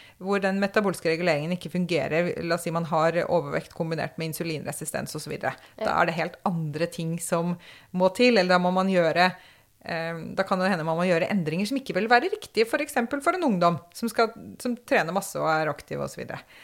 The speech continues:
Speaker 2: Ja,
Speaker 1: Ikke sant?
Speaker 2: nettopp.
Speaker 1: Så vi må huske på at, eh, at vi mennesker er, eh, veldig heterogene.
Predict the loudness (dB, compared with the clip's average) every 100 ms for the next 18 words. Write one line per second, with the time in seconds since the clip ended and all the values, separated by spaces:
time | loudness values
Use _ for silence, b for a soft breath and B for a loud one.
0 | B -8 -4 -4 -2 -2 -2 -2 0 2
1 | 2 2 2 2 2 0 -6 -2 2 2
2 | 2 -2 0 2 4 4 4 2 0 -2
3 | -4 -2 0 -2 -2 -4 0 2 2 4
4 | 6 6 6 2 0 0 -2 -2 -4 0
5 | 0 2